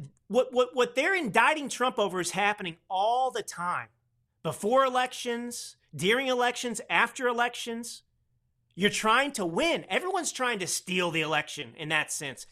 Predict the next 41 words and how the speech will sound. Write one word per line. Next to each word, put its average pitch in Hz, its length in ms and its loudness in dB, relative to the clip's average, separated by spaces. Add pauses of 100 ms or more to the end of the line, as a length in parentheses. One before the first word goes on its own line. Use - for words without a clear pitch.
(140)
Everyone's 196 320 0
trying 220 260 -2
to 214 60 0
win. 214 300 0 (280)
The 180 60 -2
way 180 120 4
the 165 80 2
Democrats 233 560 0
do 254 220 -2
it, - 180 -6 (880)
they 175 100 2
raise 208 300 4
a 233 40 0
bunch 214 260 0
of 208 60 -2
money 202 180 0
from 175 180 -6
George 170 300 0
Soros. 247 440 2
They 170 100 -4
call 190 280 2
it 175 40 0
a 160 60 -2
nonpartisan 175 640 0
organization. 170 640 -4
They 165 120 -6
lie, 196 320 4 (160)
and 180 100 -4
they 170 40 0
go 175 120 -2
and 151 140 -4
register 190 420 -2
five 180 320 2
million 170 340 -8 (120)
new 156 120 -4
voters. 139 460 -6 (1040)
That's 165 160 -2
what 208 120 4
the 214 40 -6
Democrats 202 580 0
do. 123 200 -8